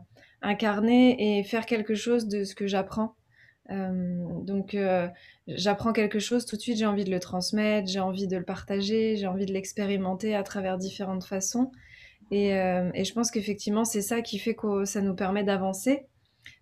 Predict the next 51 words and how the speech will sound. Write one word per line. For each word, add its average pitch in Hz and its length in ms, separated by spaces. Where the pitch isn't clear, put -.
Parce 196 160
que 214 100
si, 254 420
euh, 208 300
on, 202 220
on 196 220
se 196 200
nourrit, 226 680
euh, 190 120
beaucoup, 202 300
beaucoup 220 400
intellectuellement 202 800
de 196 120
plein 208 220
de 202 60
concepts, 220 720
on 196 100
finit 214 300
plus 240 240
par 220 160
être 208 200
perdu 214 540
que 220 100
d'arriver 202 640
à 185 420
se 190 140
sentir 196 460
aligné 196 580
parce - 280
que, - 120
euh, 196 340
on 185 120
sait 185 160
plus 196 140
vraiment 202 280
dans 196 120
quelle 196 180
direction 190 480
aller 190 240
et 240 180
le 185 140
mental 180 580
peut 185 160
très, 190 240
très 190 220
vite, 202 280
euh, 185 100
se 208 180
perdre. 233 300
Donc, 185 280
euh, 180 120